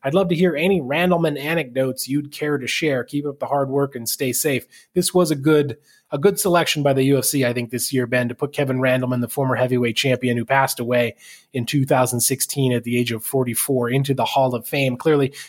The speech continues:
you could see how emotional it made another former heavyweight champion and Hall of Famer, Mark Coleman, who was good buddies with Kevin Randleman,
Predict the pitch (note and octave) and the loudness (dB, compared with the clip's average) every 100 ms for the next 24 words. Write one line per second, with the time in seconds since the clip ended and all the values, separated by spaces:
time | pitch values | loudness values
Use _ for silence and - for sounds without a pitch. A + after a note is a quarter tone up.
0 | - C#3 C3+ - E3+ C3+ C3+ C3 D3+ C3 | -6 -4 0 0 0 2 2 4 2 2
1 | D3 C3 B2+ C#3 C3 - - _ - B2 | 0 0 0 0 -2 -6 -20 _ -6 2
2 | F3+ F3+ D3+ C#3 B2+ C3 C3 B2+ B2 C3+ | 2 4 2 2 2 2 2 0 0 0
3 | A#2+ B2 A#2 B2+ B2+ A#2 C3+ B2 A#2 C3+ | 0 0 2 2 2 0 -2 0 0 0
4 | C3+ - D#3+ C3+ A#2 B2 A#2 - B2+ B2 | 0 2 2 2 0 0 0 -2 -2 0
5 | B2+ A#2+ A#2 - C3 A#2+ B2 B2 B2 B2 | 0 0 -4 -4 -2 -2 0 0 0 -2
6 | A2+ | -4